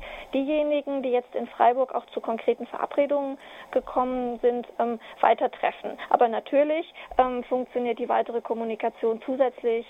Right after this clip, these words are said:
über E-Mail-Listen, Facebook, Twitter, Telefonkonferenzen, denn es sollen ja einige Dinge passieren. Das, was zum fünfzehnten zehnten auf die Beine gestellt wird, auch der G zwanzig Gipfel, der im November in Frankreich stattfindet, ist ein Thema für das Attac-Netzwerk.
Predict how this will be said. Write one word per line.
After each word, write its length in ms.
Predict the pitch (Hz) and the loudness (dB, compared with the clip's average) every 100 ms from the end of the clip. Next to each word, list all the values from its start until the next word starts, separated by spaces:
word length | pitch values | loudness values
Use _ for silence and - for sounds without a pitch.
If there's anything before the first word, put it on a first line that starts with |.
| - | -10
über 480 | - 226 220 220 220 - - | -6 -2 0 2 0 -2 -4
E-Mail-Listen, 1040 | 240 226 220 214 214 - 226 220 220 214 - | -4 -2 -2 -2 -4 -6 -6 -4 -4 -6 -2
Facebook, 500 | - 214 - 220 - | 0 0 -2 -4 -4
Twitter, 640 | - 226 - 220 220 208 - - - - - - - - - | -4 -2 0 0 2 0 -6 -20 -20 -20 -20 -20 -20 -20 2
Telefonkonferenzen, 1000 | 254 240 247 240 208 - 214 220 214 226 | 2 2 0 -4 -6 -2 0 0 0 0
denn 200 | 233 226 | 0 0
es 60 | 226 - | 0 6
sollen 260 | 240 277 | 6 6
ja 80 | 302 233 | 0 -2
einige 300 | 269 269 254 | -2 -2 -2
Dinge 220 | 262 254 | -2 -2
passieren. 440 | 262 254 262 247 - - - - | -4 -2 -4 -4 -8 -16 -16 -2
Das, 160 | - 254 | 4 4
was 140 | 240 226 | 4 -4
zum 120 | 233 | -6
fünfzehnten 480 | 226 247 - - 220 | -4 -6 -2 -4 2
zehnten 260 | - 285 277 | 2 2 -4
auf 120 | 247 | -6
die 100 | 240 | -2
Beine 300 | 240 226 233 | 0 2 -2
gestellt 480 | 233 - 226 220 - | -8 -2 0 0 -2
wird, 160 | 226 - - | -4 -4 2
auch 160 | - - | 2 4
der 280 | 233 226 220 | 4 4 2
G 160 | 240 - | -6 -2
zwanzig 400 | 226 277 294 - | -2 -2 -6 -6
Gipfel, 340 | 277 - 262 | -8 -2 0
der 380 | 247 240 240 233 | 2 2 2 0
im 260 | 233 240 233 | -4 -6 -4
November 480 | 233 226 254 247 226 | 0 0 0 -4 -4
in 240 | 233 226 220 - - - | -4 -6 -8 -16 -18 0
Frankreich 360 | - 285 - 302 | 2 2 0 -2
stattfindet, 480 | - 277 - 269 262 | 0 -2 0 -2 -2
ist 140 | - | -4
ein 160 | 254 240 | -2 -2
Thema 360 | 254 240 240 240 | -2 0 -2 -2
für 140 | 240 | -4
das 200 | 226 226 | -4 -4
Attac-Netzwerk. 760 | 226 - 220 240 226 - 226 | -6 -6 -6 -4 -2 0 0